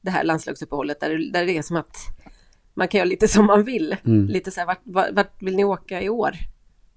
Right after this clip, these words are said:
Speaker 1: Ah, Tournoi de France låter bra. Eh, och så kan också de här favorit, liksom, topplagen inför E M lite så här mörka formen för varandra. Eh, det är ju max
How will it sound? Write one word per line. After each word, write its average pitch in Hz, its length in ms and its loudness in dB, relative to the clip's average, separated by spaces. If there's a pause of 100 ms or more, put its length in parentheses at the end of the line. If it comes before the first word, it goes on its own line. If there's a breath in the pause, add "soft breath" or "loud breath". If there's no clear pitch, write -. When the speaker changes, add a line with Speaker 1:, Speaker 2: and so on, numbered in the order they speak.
(120)
Speaker 1:
Ah, 180 160 4 (480)
Tournoi 175 280 0
de 180 80 -6
France - 420 -6
låter - 180 -4
bra. - 200 -6 (640 soft breath)
Eh, 175 480 0 (360)
och 190 160 -2
så 208 80 2
kan 220 140 6
också 220 200 0
de 214 100 4
här 170 160 4
favorit, 180 480 -2
liksom, 196 260 -6
topplagen 175 640 -2
inför 165 280 -4
E 170 120 -2
M 151 140 0
lite 170 220 -4
så 175 80 -4
här 170 40 0
mörka 160 260 -4
formen 175 360 -4
för - 120 -8
varandra. - 400 -4 (300)
Eh, - 120 -6
det - 100 0
är - 20 4
ju 185 60 6
max - 240 2